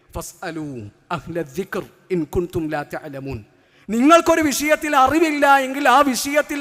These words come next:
അറിവുള്ളവരോട് നിങ്ങൾ അത് ചോദിക്കൂ. അത് ഖുർആൻ പഠിപ്പിക്കുന്ന അടിസ്ഥാനമാണ്, ഖുർആൻ പഠിപ്പിക്കുന്ന അടിത്തറയാണ്. പ്രിയപ്പെട്ടവരെ, ഖുർആൻ ചില കാര്യങ്ങളൊക്കെ നമുക്ക് ഡീറ്റെയിൽ ആയിട്ട് പറഞ്ഞു തരും, വിശദമായിട്ട്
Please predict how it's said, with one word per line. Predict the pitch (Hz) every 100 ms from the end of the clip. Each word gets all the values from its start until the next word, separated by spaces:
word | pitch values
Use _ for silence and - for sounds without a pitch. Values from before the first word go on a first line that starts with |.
| 233
അറിവുള്ളവരോട് | 240 311 285 285 302 285 294 285 294
നിങ്ങൾ | 285 294 285
അത് | 320 -
ചോദിക്കൂ. | 285 330 330 330 247 - - - - - 233
അത് | 359
ഖുർആൻ | 302 320 381 370
പഠിപ്പിക്കുന്ന | 339 - 349 339 285
അടിസ്ഥാനമാണ്, | 294 311 339 370 370 349 311 302
ഖുർആൻ | 294 320 359
പഠിപ്പിക്കുന്ന | 330 320 - - 311 277
അടിത്തറയാണ്. | 269 311 349 320 294 233 - - - - - _ _ _ -
പ്രിയപ്പെട്ടവരെ, | 277 330 302 294 269 269 269
ഖുർആൻ | 285 311 302
ചില | 294 302
കാര്യങ്ങളൊക്കെ | 277 294 294 277 277
നമുക്ക് | 262 269 196
ഡീറ്റെയിൽ | 254 285 - 311 302
ആയിട്ട് | 285 285
പറഞ്ഞു | 254 254 220
തരും, | 151 131 - _ _ _
വിശദമായിട്ട് | 208 214 311 330 311 294 302 311